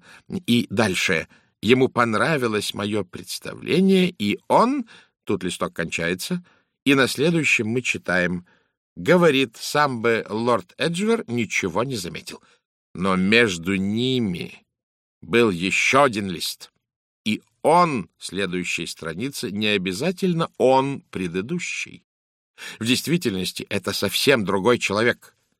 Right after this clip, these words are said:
Он-то и предложил ей пари. Заметьте, имени здесь нет.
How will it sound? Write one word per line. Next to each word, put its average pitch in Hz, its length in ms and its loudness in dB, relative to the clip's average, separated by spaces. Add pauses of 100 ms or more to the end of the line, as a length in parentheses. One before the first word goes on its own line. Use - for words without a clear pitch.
(300)
Он-то 92 300 0
и 90 40 -2
предложил 98 460 0
ей 85 180 -10
пари. - 320 -20 (220)
Заметьте, 98 440 -4
имени 98 460 -2
здесь 92 360 -4
нет. - 440 -14